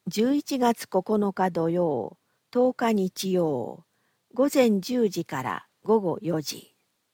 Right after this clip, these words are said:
問い合わせ、図書館、電話、八一七零一二。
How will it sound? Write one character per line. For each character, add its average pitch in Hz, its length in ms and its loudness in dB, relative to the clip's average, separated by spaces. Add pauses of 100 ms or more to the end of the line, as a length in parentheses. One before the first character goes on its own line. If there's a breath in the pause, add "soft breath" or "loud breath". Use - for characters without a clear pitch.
(1700)
問 277 240 2
い 285 80 2
合 254 100 4
わ 240 140 2
せ、 208 380 0 (400)
図 190 120 -2
書 254 200 0
館、 120 380 -8 (800)
電 185 340 2
話、 165 260 -2 (460)
八 214 460 -4
一 - 400 -6 (280)
七 185 400 0
零 254 300 2
一 160 400 -4
二。 151 460 -8